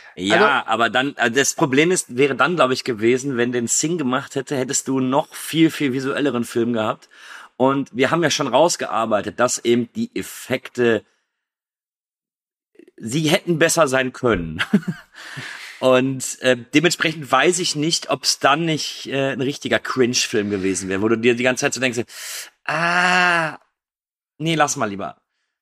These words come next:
Speaker 2: Ja, also
Speaker 1: Also interessant
Speaker 2: ich glaube
Speaker 1: finde
Speaker 2: tatsächlich,
Speaker 1: ich's.
Speaker 2: dass, ich glaube tatsächlich, dass Konstantin dann so einen Look gehabt hätte, vielleicht wie Krieg der Götter. Und das, nee,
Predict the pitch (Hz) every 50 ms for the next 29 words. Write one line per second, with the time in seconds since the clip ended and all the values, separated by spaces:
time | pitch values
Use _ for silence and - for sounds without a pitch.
0 | _ _ _ - 139 139 135 139 147 156 160 131 139 147 151 - 147 147 170 160
1 | 175 - 208 196 - - 196 220 233 190 175 190 196 214 220 262 277 196 185 -
2 | - - - - 147 - - 156 160 175 185 170 - 185 170 160 - 165 156 -
3 | - - 160 165 190 170 - - 160 160 151 147 151 143 143 139 135 170 - -
4 | 151 139 147 147 - 143 - 139 - 147 139 139 - - - - - - 143 -
5 | - 139 117 110 - 113 - - 110 101 98 101 _ _ _ - - - _ _
6 | _ - 127 123 113 131 131 - - - - - - - - 139 127 120 107 95